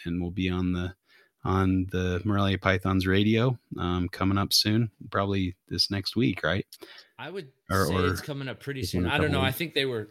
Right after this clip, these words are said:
Speaker 2: they were boning up on some shows, so I don't, I'm
Speaker 1: Yeah,
Speaker 2: not a hu-, I'm
Speaker 1: yeah.
Speaker 2: not a hundred percent sure.
Speaker 1: I think they were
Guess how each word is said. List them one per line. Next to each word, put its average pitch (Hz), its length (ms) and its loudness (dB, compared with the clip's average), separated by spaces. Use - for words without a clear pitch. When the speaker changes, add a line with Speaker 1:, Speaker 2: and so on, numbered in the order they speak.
Speaker 2:
they 120 120 -4
were 113 120 -2
boning 110 380 -4
up 107 160 -6
on 104 140 -8
some 87 180 -8
shows, 95 360 -8
so 104 100 -4
I 110 80 0
don't, 131 160 -4
I'm - 60 2
Speaker 1:
Yeah, 87 200 6
Speaker 2:
not - 40 -2
a 95 40 -6
hu-, 107 220 -6
I'm 120 80 0
Speaker 1:
yeah. 123 80 2
Speaker 2:
not 113 80 2
a 104 40 0
hundred 101 220 -2
percent 85 340 -6
sure. 82 220 -6
Speaker 1:
I - 20 -2
think 120 160 8
they 101 100 6
were 87 240 4